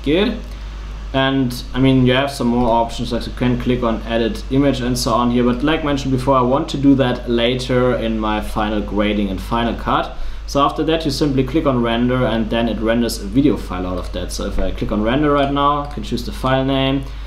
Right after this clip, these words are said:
and I don't want to output images, I only want to output video.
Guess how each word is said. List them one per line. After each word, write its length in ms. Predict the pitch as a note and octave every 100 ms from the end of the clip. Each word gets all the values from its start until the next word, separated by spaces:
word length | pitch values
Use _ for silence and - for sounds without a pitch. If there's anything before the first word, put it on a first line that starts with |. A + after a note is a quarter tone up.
| - - -
and 180 | B2
I 80 | B2
don't 220 | B2 C#3+
want 140 | C#3+ C3+
to 40 |
output 400 | A#2+ B2 B2 G#2+
images, 640 | D3 G3 G3 G#3+ A#3 - - - - -
I 160 | A#2+
only 280 | A#2+ C3 C3
want 220 | B2 B2+
to 100 | B2+
output 580 | A#2+ B2 B2 - B2 A#2
video. 1160 | - - G#2 G#2 A#2 C#3+ F3 A2 G#2 A#2+ A#3+